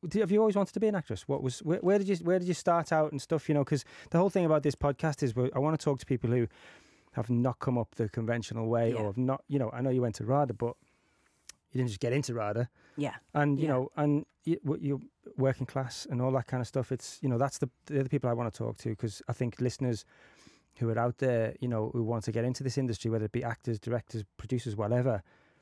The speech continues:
Speaker 1: that are sit, sat there in, in the houses or whatever going, "Oh, I could never do that."
Speaker 2: Yeah.
Speaker 1: Well,
Speaker 2: Yeah.
Speaker 1: you can.
Speaker 2: Yeah, exactly.
Speaker 1: You know what I mean?
Speaker 2: Yeah, I was, <laughs> if I can do it, anybody
Speaker 1: <laughs>
Speaker 2: can.
Speaker 1: And me as well.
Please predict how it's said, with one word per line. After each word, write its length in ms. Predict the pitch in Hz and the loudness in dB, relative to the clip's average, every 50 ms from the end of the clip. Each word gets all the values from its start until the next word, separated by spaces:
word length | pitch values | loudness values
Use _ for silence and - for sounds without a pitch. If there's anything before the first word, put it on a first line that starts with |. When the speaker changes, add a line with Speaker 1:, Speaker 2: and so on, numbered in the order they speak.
| _ _ _ _ _ _ _ _ _ _ _ _ _ _ _ _ - | _ _ _ _ _ _ _ _ _ _ _ _ _ _ _ _ -6
Speaker 1:
that 200 | 175 139 135 131 | -2 0 2 2
are 60 | 120 | 2
sit, 320 | - - 147 127 _ - | 0 0 -2 -2 _ -2
sat 180 | - 156 131 - _ | -2 -2 -2 -2 _
there 220 | - 139 131 131 131 | 0 2 2 2 0
in, 280 | - 135 127 123 139 - | 0 -2 -2 -2 -2 -2
in 100 | - 123 120 | -2 -2 -2
the 80 | 120 | 0
houses 380 | 120 127 131 135 127 135 135 123 | 0 0 2 2 2 0 0 0
or 60 | 135 | 2
whatever 300 | 131 131 127 127 113 120 | 2 2 2 2 0 -2
going, 340 | - - 120 120 120 120 - - _ _ _ _ _ _ _ _ - | -2 0 0 0 0 -2 -4 -8 _ _ _ _ _ _ _ _ -14
"Oh, 180 | - - - - | -14 -12 -12 -12
I 20 | - | -12
could 120 | - 120 117 | -10 -8 -8
never 140 | 101 98 92 | -8 -8 -8
do 160 | - 98 98 | -8 -8 -6
that." 300 | 104 120 135 147 - - _ _ _ | -4 -4 -4 -6 -8 -14 _ _ _
Speaker 2:
Yeah. 220 | - 131 117 113 104 - - | -16 -14 -14 -14 -10 -4 0
Speaker 1:
Well, 200 | 135 131 135 139 - | 0 2 0 0 -2
Speaker 2:
Yeah. 160 | 151 127 117 | -6 -4 -2
Speaker 1:
you 100 | 139 131 | -2 0
can. 300 | - 139 156 160 131 107 - - - _ - | 0 2 0 0 0 -2 -4 -12 -20 _ -8
Speaker 2:
Yeah, 160 | - 127 107 - - | -8 -8 -8 -8 -10
exactly. 460 | - 139 139 143 135 - - - 131 | -12 -10 -8 -10 -10 -12 -10 -4 -2
Speaker 1:
You 60 | 123 127 | 0 2
know 60 | 131 | 2
what 60 | 131 135 | 2 2
I 20 | |
mean? 260 | 139 151 151 123 95 - _ _ | 2 2 2 0 -2 -6 _ _
Speaker 2:
Yeah, 180 | - 139 127 - - | -12 -12 -12 -10 -8
I 160 | - 143 147 | -6 -4 -2
was, 160 | 147 - - 226 | -2 0 0 0
<laughs> 0 | |
if 180 | 196 - - - 107 - | -2 -2 -4 -8 -6 -4
I 60 | 165 151 | -4 -2
can 240 | - - - 240 220 | -2 0 -2 -2 0
do 200 | - - - 247 - | 0 0 0 0 2
it, 180 | 180 - 269 - - - | 2 2 0 0 0 -2
anybody 580 | 247 - - 285 285 226 - 285 - - - - 330 | -2 0 0 0 0 2 4 4 6 6 4 4 2
Speaker 1:
<laughs> 200 | 294 - 403 440 | 2 2 2 2
Speaker 2:
can. 240 | 262 233 - 226 - - | 2 4 2 2 2 2
Speaker 1:
And 200 | 165 208 233 190 | 2 4 4 4
me 200 | 160 165 160 151 | 4 4 4 4
as 160 | 208 165 - - | 4 4 4 4
well. 300 | 196 233 285 277 - | 4 6 6 4 2